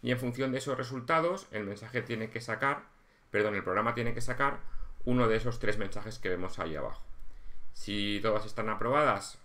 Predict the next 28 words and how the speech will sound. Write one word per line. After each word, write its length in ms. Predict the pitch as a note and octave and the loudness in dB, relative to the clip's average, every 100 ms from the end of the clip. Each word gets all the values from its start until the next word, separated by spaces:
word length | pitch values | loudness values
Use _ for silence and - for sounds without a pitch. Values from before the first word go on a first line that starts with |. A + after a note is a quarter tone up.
| - | -12
mostrará 560 | G#2 G2+ F#2 F#2+ G2+ | -10 -6 -4 -4 -4
"has 120 | - - | -6 -8
aprobado 400 | - F2+ G#2+ A#2 | -4 -2 -2 0
todo". 380 | E3+ F#3 E4 - _ _ _ _ _ | 0 -2 -6 -16 _ _ _ _ _
Si 200 | - A#2 | -12 -6
todas 280 | A2+ G#2 G#2+ | 0 0 0
están 240 | G2+ G#2+ | -4 -8
suspensas, 720 | G2+ G#2 C#3 B2+ G#2 E2+ - - | -8 -6 -4 -4 -4 -10 -12 -10
mostrará 440 | F#2+ - F#2+ G#2 | -10 -6 0 0
"has 200 | - - | 0 -6
suspendido 560 | - - F#2+ G2 G#2+ B2 | -10 -12 -10 -6 -4 -2
todo". 340 | D#3+ D#3 - - - - - - - | 0 -2 -6 -10 -10 -8 -10 -4 -2
Y 120 | A#2 | -2
si 140 | A2+ B2+ | 0 2
hay 140 | A#2 | 4
alguna 360 | A#2+ A2+ A#2+ A#2+ | 4 2 2 2
aprobada 400 | A2+ B2 B2+ G2+ | 4 4 6 4
y 20 | |
alguna 260 | F#2+ G2+ A2 | 4 0 -2
suspensa, 520 | A#2 - C3+ C#3+ C#3 | -4 0 0 0 -2
mostrará 500 | A2 - F#2+ F2+ G2+ | -2 -2 -2 0 0
el 100 | G2+ | 0
tercer 280 | F#2+ - F2 | -2 -2 -4
mensaje: 480 | E2+ - - - - - | -4 -6 -8 -6 -4 -4
"Has 180 | F#2+ - | -6 -6
aprobado 460 | E2 F#2 G2 G2+ | -4 0 0 0
unas 240 | A#2 A#2 A#2+ | 0 0 -2
cosas 480 | D#3 D3+ D#3 D#3+ | -4 -2 -2 -4